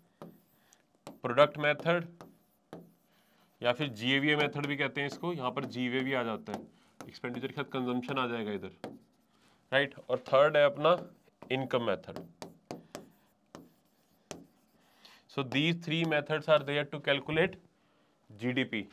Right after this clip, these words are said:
right? एक्सपेंडिचर या कंजम्पशन, प्रोडक्ट या फिर जीवीए मेथड या फिर इनकम मेथड। So with this information, let's attempt the question। Now,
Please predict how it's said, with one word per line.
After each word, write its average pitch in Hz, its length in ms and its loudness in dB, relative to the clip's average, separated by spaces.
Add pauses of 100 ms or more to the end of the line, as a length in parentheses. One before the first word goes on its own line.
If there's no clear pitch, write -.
right? 147 200 2
एक्सपेंडिचर 131 520 0
या 139 60 2
कंजम्पशन, 135 560 -2
प्रोडक्ट 131 280 2
या 135 80 2
फिर 131 120 -8
जीवीए 123 300 0
मेथड 135 280 -2
या 151 80 0
फिर 165 120 -2
इनकम 127 280 0
मेथड। 92 300 -6 (540)
So 127 100 -2
with 120 140 -2
this 147 200 2
information, 147 560 2
let's 139 180 2
attempt 135 260 0
the 135 140 -4
question। 180 360 -2 (580)
Now, 123 320 4